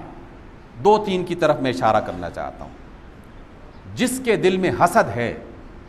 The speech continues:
उसका सॉफ्टवेयर काम नहीं करेगा। जिसके दिल में कीना है, उसका सॉफ्टवेयर काम नहीं करेगा। जिसके दिल में बुग़्ज़ है,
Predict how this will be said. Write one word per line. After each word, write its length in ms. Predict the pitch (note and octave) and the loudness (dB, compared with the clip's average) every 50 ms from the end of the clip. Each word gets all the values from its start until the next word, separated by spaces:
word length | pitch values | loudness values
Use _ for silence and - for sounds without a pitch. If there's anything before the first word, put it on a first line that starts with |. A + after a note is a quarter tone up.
| - - - - - - - - - - - - - - - - | -20 -20 -20 -20 -20 -20 -20 -20 -20 -20 -18 -18 -18 -12 -6 -2
उसका 280 | F#3 F3+ F3+ - A3 F3+ | -2 -2 2 6 6 6
सॉफ्टवेयर 480 | - - G3 F#3 F3+ F3+ - E3+ E3 D#3+ | 6 8 8 8 8 8 4 0 0 2
काम 200 | D#3+ D#3+ D3 D3+ | 4 2 2 2
नहीं 180 | C#3+ C3+ B2+ A2+ | 2 -2 -2 -2
करेगा। 340 | F2 F2 E2 D2 C2+ B1 - - - - - - - - - - - - - - - - - - - - - - - - - - - - - - - - - - - - - - - - - - - - - | -4 -6 -6 -8 -10 -14 -16 -16 -18 -20 -20 -20 -20 -20 -20 -20 -20 -20 -20 -20 -20 -20 -20 -20 -20 -20 -20 -20 -20 -20 -20 -20 -20 -20 -20 -20 -20 -20 -20 -20 -20 -20 -20 -20 -20 -20 -20 -20 -18 -14 -6
जिसके 320 | A2+ D#3 A#3+ A#3 - B3+ A3+ | -2 -2 -2 -2 0 0 2
दिल 180 | F3+ A3+ A3+ | 2 2 2
में 180 | A3 A3+ G#3+ - | 2 0 -2 -2
कीना 360 | - G#3 A3 A#3+ B3 A#3 G3 | 0 0 2 4 6 6 6
है, 260 | E3 C#3 B2+ F#2 C#2+ - - - - - - - - - - - - - - - - - - - - - - | 4 2 0 -2 -4 -6 -10 -14 -14 -14 -16 -16 -16 -16 -16 -16 -18 -18 -18 -18 -18 -18 -18 -18 -12 -8 -4
उसका 260 | F3+ F3 - - A3 F#3+ | -4 -2 2 2 2 4
सॉफ्टवेयर 480 | - G#3+ G3+ G#3 G#3 G#3 G3 F#3+ F#3 F#3+ | 8 10 8 8 8 6 2 0 2 4
काम 220 | F#3 F3 F3+ F#3+ | 2 2 2 2
नहीं 180 | F#3 F#3 G3 F3+ | -2 -4 -4 -4
करेगा। 360 | C3+ G#2 F#2 D#2+ C#2 B1+ A#1+ - - - - - - - - - - - - - - - - - - - - - - - - - - - - - - - - | -4 -6 -6 -8 -10 -12 -14 -16 -18 -18 -18 -20 -20 -20 -20 -20 -20 -20 -20 -20 -20 -20 -20 -20 -20 -20 -20 -20 -20 -20 -20 -18 -18 -18 -18 -18 -16 -12 -6
जिसके 320 | C3 G3+ G#3+ - - B3+ A3+ | -4 -4 -4 -2 0 0 0
दिल 160 | F3 A#3 A#3 | 2 2 2
में 200 | A3 A#3+ G#3+ D3+ | 2 2 2 8
बुग़्ज़ 320 | E3+ C#4+ D#4+ - F#3 D3+ D3 | 10 10 10 8 6 0 0
है, 180 | D3 D3 A#2 | 2 2 0